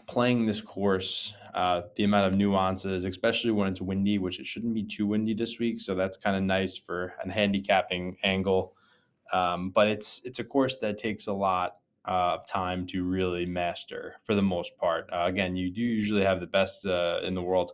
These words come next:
coming here because it's the guys who've won the prior year. So pretty much most of the players are at least in a six month to a year form. You know, it's rare a guy wins early in the year and then you don't see it again for the whole year, but, you know, peaks and valleys as with any sport. So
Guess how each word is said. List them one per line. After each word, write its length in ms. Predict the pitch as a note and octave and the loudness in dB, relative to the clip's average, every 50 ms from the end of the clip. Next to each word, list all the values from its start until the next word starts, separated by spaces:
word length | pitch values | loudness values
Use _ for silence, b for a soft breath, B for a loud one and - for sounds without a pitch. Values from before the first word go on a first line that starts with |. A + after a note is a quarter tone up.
| - | -4
coming 280 | - F#2 F#2 F#2+ G2 G2+ | -4 -2 0 0 -2 -2
here 420 | G2+ G#2+ G#2 G#2 G#2 G#2 G2+ G#2 - | 0 2 2 4 4 2 2 -2 -4
because 240 | F#2+ F#2 - F#2+ E2+ | -8 -6 -6 -4 -6
it's 200 | F2 E2+ _ - | -6 -8 _ -16
the 320 | _ F2+ F2+ F2 E2+ E2 | _ -8 -6 -6 -6 -4
guys 280 | E2+ F2+ F2 F2 F2 - | 0 2 2 2 2 -2
who've 180 | - F2+ E2 D#2+ | -6 -8 -8 -8
won 360 | E2 E2+ F2 F2+ F2 F2 E2+ | -8 -4 -2 -2 -2 -2 -6
the 60 | E2+ | -12
prior 340 | - - F2+ F2 F2 F2 F2 | -2 2 2 4 4 2 0
year. 360 | F2 F2+ F#2 F#2+ F#2+ F#2 F#2 | -2 0 2 2 4 2 2
So 360 | - - F2+ F2 E2+ E2 - - _ _ _ _ _ _ _ _ _ _ _ _ _ _ _ | 0 0 0 0 0 0 -2 -10 _ _ _ _ _ _ _ _ _ _ _ _ _ _ _
pretty 160 | - C#3+ D#3 | -4 -4 -2
much 300 | D#3 D3 C#3 - - - | 2 2 2 2 2 0
most 420 | - G#2+ G#2 G#2 G#2+ A2+ A2 - - | 2 4 4 6 4 4 2 -2 -6
of 60 | - | -6
the 80 | - F#2+ | -6 -6
players 540 | - - G#2 G2+ G2+ G#2 G2+ G2 G2 F#2 | -4 0 2 2 4 4 4 4 2 2
are 100 | F#2 F#2 | 2 4
at 200 | F2 F2 F2+ F#2 | 4 4 2 2
least 380 | G2 G2+ G#2+ G#2+ G#2 G2+ - - | 0 -2 -2 0 -2 -2 -2 -2
in 100 | G2 F2+ | -4 -4
a 60 | F2 | -4
six 360 | - - - G2+ G2 - - | -6 -6 -4 -4 -6 -6 -4
month 340 | G2+ F#2+ F#2 F#2 F#2 F2+ F2+ | -2 -2 0 0 -2 -4 -6
to 140 | - F2+ F2+ | -4 -4 -4
a 40 | F2 | -2
year 280 | F2+ F2+ F2+ F#2 F2+ | -2 -2 0 -2 -2
form. 580 | E2+ - - F2+ F2+ F2+ F2+ F2+ F2+ F#2 F2+ F2+ | -2 -6 -6 -2 0 0 0 0 -2 -2 -2 -2
You 60 | F#2+ | 0
know, 180 | F2+ F2 E2+ F2+ | 0 0 0 0
it's 120 | F2+ F#2+ | -2 0
rare 220 | G2+ G#2 G2+ G2 F#2+ | 2 4 6 6 6
a 60 | F#2 | 6
guy 200 | G2 F#2+ F#2 F2+ | 6 6 6 6
wins 300 | F2 F#2 F#2+ F#2 F2 F2+ | 4 2 -2 -2 -2 0
early 260 | G2 F#2 F2+ F2+ F#2 | 2 2 2 2 0
in 80 | F2+ F2+ | 0 -2
the 60 | F#2 | 0
year 140 | G2 F#2+ F#2 | 0 0 0
and 80 | F2+ | 0
then 160 | F2+ F2+ F2+ | -2 -4 -4
you 80 | F2+ E2+ | -6 -4
don't 220 | F2 F2 F2 E2+ | -4 -6 -6 -6
see 180 | - - F#2+ F2 | -8 -4 -4 -4
it 60 | E2 | -4
again 360 | E2+ E2 F2 F#2+ F#2 F2+ F2+ | -4 -4 0 0 0 0 -2
for 120 | F2+ - - | -6 -8 -4
the 100 | F2+ F2 | -2 4
whole 220 | G#2+ A#2 B2+ B2+ | 4 6 6 6
year, 320 | A#2+ B2 B2 A#2 A2+ G#2 - | 4 4 4 4 4 2 4
but, 300 | - G2 F#2 - - _ - | 4 4 4 4 0 _ 0
you 80 | C3+ A#2+ | 4 4
know, 60 | A2+ | 4
peaks 320 | A2+ - A#2+ A2+ - - | 4 2 0 0 0 0
and 100 | - G2+ | -2 2
valleys 360 | F#2+ F#2+ F#2 F#2+ F#2+ F#2+ F2+ F#2 | 4 6 6 6 6 4 4 2
as 160 | F2+ F2 E2+ | 0 0 0
with 140 | F2 E2+ F2 | -4 -6 -6
any 160 | F2 F2 F2 | -6 -6 -10
sport. 480 | - - _ _ G2 F#2+ F2 - - | -12 -14 _ _ -10 -10 -10 -10 -10
So 360 | - - F#2+ F#2 F#2 F2+ F#2 | -6 0 2 2 2 2 0